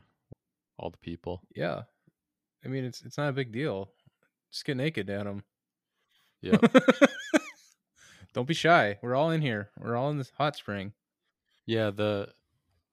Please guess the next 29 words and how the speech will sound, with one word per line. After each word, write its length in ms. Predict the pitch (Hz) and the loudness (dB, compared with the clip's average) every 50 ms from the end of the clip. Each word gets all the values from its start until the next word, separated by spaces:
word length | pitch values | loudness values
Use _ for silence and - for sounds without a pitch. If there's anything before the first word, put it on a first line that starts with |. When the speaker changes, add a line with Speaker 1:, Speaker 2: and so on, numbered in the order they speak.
| _ _ _ _ - | _ _ _ _ -2
Speaker 1:
I 100 | - 135 | -2 0
just, 300 | 139 127 107 - - 101 - _ _ _ _ _ _ _ _ _ - | 0 0 -2 -2 -4 -12 -14 _ _ _ _ _ _ _ _ _ 2
I 80 | 143 | 4
love 200 | 127 98 90 87 | 8 8 8 8
saunas 540 | - - 92 87 87 87 90 87 85 82 85 | 6 4 0 2 2 0 0 0 -2 -2 -4
and, 240 | 78 71 73 73 71 - _ _ _ _ _ _ _ _ _ _ _ _ _ _ | -6 -8 -6 -8 -10 -14 _ _ _ _ _ _ _ _ _ _ _ _ _ _
you 80 | - 78 | -8 -4
know, 160 | 76 73 73 | -4 -4 -4
hot, 280 | - - - 82 82 - _ _ _ _ _ _ _ _ _ - | -6 -4 -4 -4 -4 -4 _ _ _ _ _ _ _ _ _ 0
the 80 | - 101 | 2 4
idea 160 | 104 107 98 | 8 8 6
of 80 | - | 6
hot 180 | - 98 92 - | 6 4 4 4
springs 400 | - - - 90 85 90 92 92 | 2 -4 -2 -2 -2 -2 -6 -8
and 120 | 92 87 82 | -8 -10 -10
stuff. 320 | - - 101 98 117 131 | -4 0 0 2 2 0
Speaker 2:
Mm-hmm. 440 | 131 127 123 _ _ - _ - 101 | -2 -4 -8 _ _ -20 _ -8 -6
Speaker 1:
I, 180 | 98 90 85 - _ _ _ _ _ _ _ _ _ _ _ _ _ | -4 -4 -4 -6 _ _ _ _ _ _ _ _ _ _ _ _ _
I 200 | - 143 120 95 | -8 -4 -4 -4
think 220 | - - 90 - - | -4 -6 -12 -12 -10
that's 220 | - 80 - - | -12 -12 -12 -12
so 120 | - - - _ | -14 -14 -14 _
cool. 260 | - 73 - - - _ | -10 -10 -10 -10 -12 _
Speaker 2:
Yeah, 260 | - 104 110 113 117 117 | -10 -6 -2 -2 0 0
that 120 | 117 123 | 0 0
would 120 | 131 135 | -2 -2
be 100 | 127 131 | -2 -4
dope. 360 | 117 110 110 107 113 110 - _ _ _ _ _ _ _ _ _ _ _ - | -4 -4 -4 -2 -2 -4 -6 _ _ _ _ _ _ _ _ _ _ _ -8
Um, 400 | 117 117 113 110 107 104 104 | -6 -4 -4 -4 -4 -6 -8